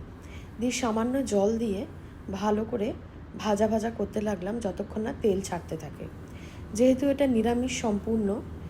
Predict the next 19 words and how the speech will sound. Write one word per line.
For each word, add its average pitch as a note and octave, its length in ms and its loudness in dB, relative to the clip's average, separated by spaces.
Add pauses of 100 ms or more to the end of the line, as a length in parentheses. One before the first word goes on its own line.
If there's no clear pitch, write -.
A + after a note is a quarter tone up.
(280)
তাই A3 220 6
আমি A3 260 4
আদা, F#3+ 340 0
জিরে G3+ 300 0
আর G#3+ 160 -2
কাঁচা F3 220 -4
লঙ্কা F#3+ 400 -4 (440)
বাটা F#3 300 0
দিয়েই F#3 360 2
এটা - 240 -2
করব। C#3+ 260 -4 (760)
তারপর A#3 320 4
আগে A3+ 240 2
থেকে B3 220 -2
ভেজে G#3 300 0
রাখা G#3+ 340 -2
পটল G#3 380 -2 (540)
আর G3 160 0
আলু F3+ 400 0